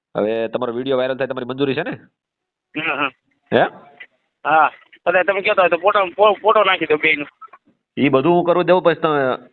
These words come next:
Speaker 1: પણ તમારો વીડિયો વાયરલ થાય તમારી મંજૂરી છે ને? પછી ડિલીટ નહીં મારું?
Speaker 2: ના, ના, ના, વાંધો નહીં.
Speaker 1: હા, અને તમારો ઈ જે છોકરો લઈ ગયો એનું આખું નામ શું છે?
Speaker 2: એનું નામ, અ, સોલંકી સંજયભાઈ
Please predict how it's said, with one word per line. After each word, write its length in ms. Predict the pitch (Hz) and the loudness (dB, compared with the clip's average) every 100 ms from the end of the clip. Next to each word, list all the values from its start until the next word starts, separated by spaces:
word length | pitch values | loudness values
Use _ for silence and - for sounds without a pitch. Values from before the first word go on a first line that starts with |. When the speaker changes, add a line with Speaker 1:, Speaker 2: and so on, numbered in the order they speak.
| - - | -10 -4
Speaker 1:
પણ 120 | 139 131 | -2 0
તમારો 200 | 139 131 | 0 2
વીડિયો 200 | 156 151 | 2 2
વાયરલ 160 | 160 | 2
થાય 160 | 160 170 | 2 0
તમારી 180 | 160 139 | 0 -2
મંજૂરી 260 | 151 170 | 0 0
છે 40 | 196 | 2
ને? 80 | 202 | 2
પછી 80 | |
ડિલીટ 220 | 156 165 165 | 2 2 2
નહીં 100 | 185 | 2
મારું? 320 | 147 - _ _ _ _ _ _ _ | 0 -2 _ _ _ _ _ _ _
Speaker 2:
ના, 160 | - 185 | -6 -4
ના, 160 | 185 165 | -4 -4
ના, 180 | 156 | -2
વાંધો 300 | 147 156 156 | -2 -4 -6
નહીં. 120 | 143 - _ _ _ _ | -10 -16 _ _ _ _
Speaker 1:
હા, 240 | 104 98 87 | -4 -2 -2
અને 120 | 98 | -4
તમારો 460 | 123 135 131 127 123 _ _ - | -4 -4 -6 -10 -14 _ _ -4
ઈ 40 | 127 | -2
જે 80 | |
છોકરો 240 | 131 156 156 | -2 -2 -2
લઈ 100 | 156 | -2
ગયો 100 | 160 | -2
એનું 100 | 156 | -4
આખું 160 | 175 | -6
નામ 160 | 175 185 | -8 -8
શું 40 | |
છે? 120 | 143 123 127 _ _ _ _ _ _ _ _ _ - | -8 -10 -12 _ _ _ _ _ _ _ _ _ -14
Speaker 2:
એનું 260 | 147 170 | -8 -4
નામ, 340 | 175 190 196 208 _ _ _ _ - - - | -2 -2 -4 -8 _ _ _ _ -20 -16 -10
અ, 280 | 160 160 156 | -8 -8 -6
સોલંકી 600 | - 185 202 196 208 202 | 0 0 0 0 0 0
સંજયભાઈ 640 | - 196 202 202 208 226 | -2 -2 0 2 2 2